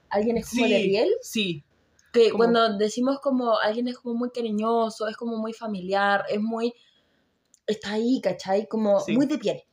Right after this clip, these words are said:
Speaker 2: Muy de piel, sí. Me
Speaker 1: Yo
Speaker 2: pasa
Speaker 1: creo que
Speaker 2: eso
Speaker 1: ese
Speaker 2: porque
Speaker 1: sería el equivalente.
Speaker 2: Sí, porque aunque yo no <laughs> quiera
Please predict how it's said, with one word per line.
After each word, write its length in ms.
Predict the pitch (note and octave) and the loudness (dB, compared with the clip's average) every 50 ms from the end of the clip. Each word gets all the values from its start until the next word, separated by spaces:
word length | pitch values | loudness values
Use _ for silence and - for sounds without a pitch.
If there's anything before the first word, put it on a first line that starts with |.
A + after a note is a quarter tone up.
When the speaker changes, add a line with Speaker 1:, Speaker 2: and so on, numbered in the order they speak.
| _ _ _ | _ _ _
Speaker 2:
Muy 140 | G#3+ A3+ A#3+ | -4 -4 -2
de 100 | B3 A#3 | -2 -2
piel, 260 | G#3+ G3+ F3 D3+ - _ _ | -2 -4 -6 -6 -12 _ _
sí. 300 | _ - - G3 F3 - _ _ _ - - - - - - - | _ -10 -8 -8 -8 -10 _ _ _ -20 -20 -18 -18 -18 -4 -2
Me 60 | A3+ | 2
Speaker 1:
Yo 40 | A3+ D4 | 4 4
Speaker 2:
pasa 140 | E4 - F#4 | 6 6 6
Speaker 1:
creo 100 | E4 F4+ | 6 6
que 40 | D4+ | 6
Speaker 2:
eso 80 | A4+ - | 4 6
Speaker 1:
ese 60 | G4+ | 6
Speaker 2:
porque 140 | C#4 F#4+ G4+ | 4 4 4
Speaker 1:
sería 160 | - - F#4 | 6 6 4
el 60 | F4 | 4
equivalente. 580 | B3+ D#4 D4+ C4 A3 G3+ F#3+ F3+ - E3 D3+ - | 4 4 4 4 4 4 2 0 -4 -10 -12 -10
Speaker 2:
Sí, 160 | - - B3 G#3+ | -4 -2 -2 -2
porque 160 | A3+ A3 A#3+ | 0 0 2
aunque 280 | - B3 A#3+ - B3 G3 | 2 2 2 2 -2 0
yo 160 | - D4 E4+ | 2 2 2
no 180 | D#4 D4+ E4 F#4+ | 4 6 4 4
<laughs> 60 | F#4 | 4
quiera 280 | - B3+ - D4 F#4 | 2 0 2 2 2